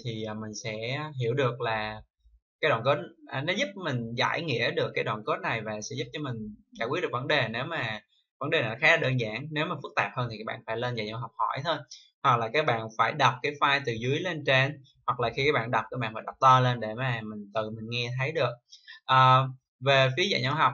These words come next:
thì, à, nếu các bạn muốn, à, đặt câu hỏi hay là xem câu hỏi Python thì các bạn, các bạn đăng nhập vào, các bạn bấm vào biểu tượng này, bấm vào cái chữ tag. Và đây mình có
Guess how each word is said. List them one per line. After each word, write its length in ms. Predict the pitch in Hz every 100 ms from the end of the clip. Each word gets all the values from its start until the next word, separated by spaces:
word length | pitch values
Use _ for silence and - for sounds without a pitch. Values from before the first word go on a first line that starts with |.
| 135
thì, 200 | 127 117
à, 80 | 117
nếu 160 | 135 180
các 140 | 196
bạn 340 | 143 110 113 120
muốn, 200 | 131 156 190
à, 260 | 170 139 - 127
đặt 140 | 123
câu 120 | 139 139
hỏi 260 | 113 -
hay 140 | 139 147
là 100 | 127
xem 240 | 139 135
câu 100 | 127
hỏi 200 | 120 123 131
Python 340 | 131 127 131 123
thì 60 | 113
các 100 | 123
bạn, 220 | 113 110 107 _ _ _
các 100 | 139
bạn 280 | 123 117 123
đăng 160 | 131
nhập 140 | 135 113
vào, 120 | 120 113
các 100 | 127
bạn 160 | 110 120
bấm 140 | 123
vào 100 | 156
biểu 120 | 113 113
tượng 220 | 113 110
này, 300 | 113 110 110 - 117
bấm 200 | 117 143
vào 140 | 135
cái 100 | 123 123
chữ 60 | 110 -
tag. 180 | 160 185 _ _ _ _ _
Và 200 | 120 113
đây 180 | 120 123
mình 220 | 123 110
có 120 | 127